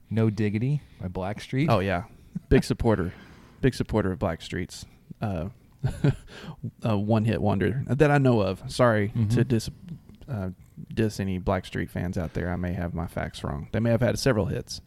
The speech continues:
Speaker 1: And those with the memory from a few years ago on the, the quest to name a third slash fourth quarter song at Texas Tech football. Got a lot of winners from the voting on this list.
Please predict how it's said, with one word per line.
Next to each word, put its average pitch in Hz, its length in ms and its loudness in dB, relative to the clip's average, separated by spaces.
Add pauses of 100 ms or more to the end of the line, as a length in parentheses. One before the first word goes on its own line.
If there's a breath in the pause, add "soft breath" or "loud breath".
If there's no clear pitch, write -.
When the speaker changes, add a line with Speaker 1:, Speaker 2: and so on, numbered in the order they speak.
(480 loud breath)
Speaker 1:
And 123 160 2
those 123 320 4
with 117 140 0
the 117 60 0
memory 117 360 4
from 101 440 -2 (140)
a 107 80 -6
few 135 160 -2
years 110 220 2
ago 98 420 -2 (720 soft breath)
on 104 140 -4
the, 95 260 -4
the 104 80 -6
quest - 420 -4
to 123 60 0
name 110 280 2
a 98 340 -2 (380)
third 113 480 0
slash 104 360 -4
fourth 110 240 -4
quarter 104 280 -4
song 104 320 -2
at 80 100 -10
Texas 110 260 -6
Tech 92 200 -8
football. 87 500 -4 (640 soft breath)
Got 113 100 -6
a - 20 -4
lot 110 120 -2
of 98 60 -2
winners 101 400 -2
from 98 460 -4 (720 soft breath)
the 107 80 2
voting 113 440 2 (120)
on 104 160 -2
this 92 240 -6
list. 98 360 -8